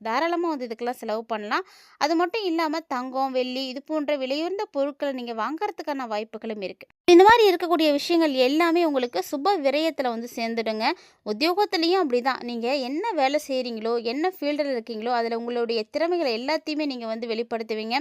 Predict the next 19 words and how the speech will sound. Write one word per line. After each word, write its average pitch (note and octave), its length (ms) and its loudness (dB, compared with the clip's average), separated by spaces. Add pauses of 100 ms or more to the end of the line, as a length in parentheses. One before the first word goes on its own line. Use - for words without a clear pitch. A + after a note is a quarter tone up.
(420)
திறமைக்குரிய D#4 640 2
அங்கீகாரம் D#4 600 -2
கண்டிப்பா D4 440 -4
அந்த C#4+ 180 -4
டைம்ல A3 240 -6
கிடைக்கும். G#3 360 -10 (340)
சனி C4 260 0
வக்ர A#3 300 0
இயக்கத்தா E4+ 460 0
தான் E4 140 2
இருக்கிறாரு B3+ 440 2
அப்படின்றதுனால, A#3 720 -4
ஆரோக்கிய E4+ 640 -2
ரீதியான B3+ 440 -8
பிரச்சனைகளும் B3 520 -8
கண்டிப்பா A3 420 -8
உங்களுக்கு A3+ 300 -8
இருக்கவே A3+ 340 -6
இருக்காது. A3 560 -2